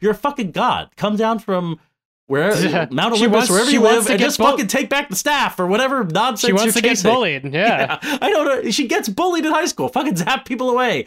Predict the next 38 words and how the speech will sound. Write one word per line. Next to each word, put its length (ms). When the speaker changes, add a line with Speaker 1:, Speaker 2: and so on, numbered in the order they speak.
Speaker 1:
Why 80
are 60
you 100
wasting 320
your 80
time 280
going 180
to 60
home 280
ec? 200
She 100
goes 180
into 140
a 20
home 240
ec 160
classroom. 580
I'm 140
like, 220
"This 280
can't 320
possibly 460
be 140
part 300
of 120
the 80
directive. 640
Go 220
get 300
the 80
magic 460
stones 480
or 80
fuck 320
what." 340
I 100
don't 160
know. 300